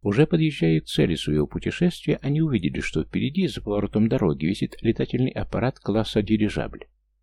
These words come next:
Погасив фары своего автомобиля и оставаясь незамеченными, отважные путешественники увидели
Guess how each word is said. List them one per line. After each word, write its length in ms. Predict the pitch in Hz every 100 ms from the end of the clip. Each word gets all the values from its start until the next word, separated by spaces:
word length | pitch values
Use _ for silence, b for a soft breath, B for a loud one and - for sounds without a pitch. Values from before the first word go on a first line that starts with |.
| _ _ _ _ _ _ -
Погасив 500 | 85 85 - 160 -
фары 280 | 104 98 98
своего 400 | - 101 127 151
автомобиля 600 | - 87 71 67 65 73
и 120 | -
оставаясь 440 | 92 - 131 -
незамеченными, 840 | 131 127 110 76 - 80 87 98 -
отважные 540 | 104 - 151 143 135
путешественники 800 | - 101 - 156 - 147 139 -
увидели 520 | 147 107 67 - -